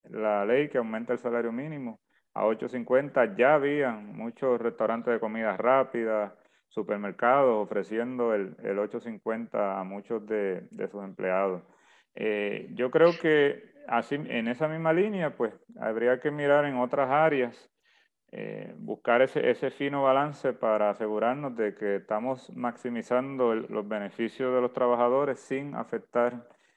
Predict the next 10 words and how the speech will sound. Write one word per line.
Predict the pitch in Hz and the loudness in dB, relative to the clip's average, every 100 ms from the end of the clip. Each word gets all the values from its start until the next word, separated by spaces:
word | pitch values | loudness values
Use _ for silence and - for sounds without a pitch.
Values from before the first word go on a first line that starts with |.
| _ _ | _ _
a, | 113 | -8
hasta, | - 117 - - | -2 -2 -2 -4
hasta | - 107 - 117 | -2 0 4 4
ese | - 156 | 2 -4
umbral | 143 143 156 160 | 0 4 4 4
donde | 143 123 113 110 | -2 -4 -4 -2
no | 117 | -2
me | 135 | -2
genera | 135 127 127 131 117 95 - _ _ _ _ | -2 0 2 2 2 0 -10 _ _ _ _
desempleo. | - 110 - 104 104 127 113 | -2 -2 -2 -8 2 4 4